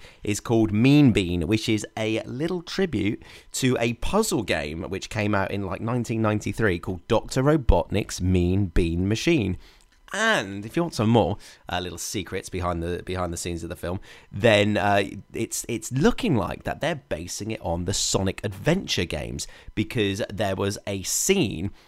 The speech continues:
when loads of water was bursting out of the sewers, which you can see in the original Sonic Adventure game,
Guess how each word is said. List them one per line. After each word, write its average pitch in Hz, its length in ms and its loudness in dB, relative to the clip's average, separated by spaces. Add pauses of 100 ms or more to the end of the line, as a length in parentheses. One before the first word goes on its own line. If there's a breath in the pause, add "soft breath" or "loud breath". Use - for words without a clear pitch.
(100)
when 98 420 0
loads 135 460 0
of 104 260 -4
water 123 400 0
was 87 140 -6
bursting 117 580 -4
out 98 120 -2
of 98 40 -6
the 101 80 0
sewers, 98 460 2
which 82 160 -12
you 101 40 -12
can 98 160 -10
see 95 340 -4
in 101 240 -6
the 95 120 -2
original 113 420 0
Sonic 95 320 -2
Adventure 85 420 -8
game, 87 280 -10